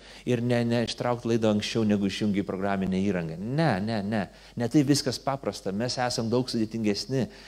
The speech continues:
Ir, ir procesas, kurį, į kurį Viešpats mus veda, į, į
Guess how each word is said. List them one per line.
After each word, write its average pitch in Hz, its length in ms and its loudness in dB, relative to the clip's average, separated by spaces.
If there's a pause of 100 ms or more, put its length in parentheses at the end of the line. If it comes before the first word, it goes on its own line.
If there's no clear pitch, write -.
(160)
Ir, 107 320 4
ir 107 180 -2
procesas, 127 600 2
kurį, 113 280 0 (300)
į 104 140 -8
kurį 117 240 2
Viešpats 117 440 0
mus 107 220 -2
veda, 117 320 2
į, 92 260 2
į 113 180 4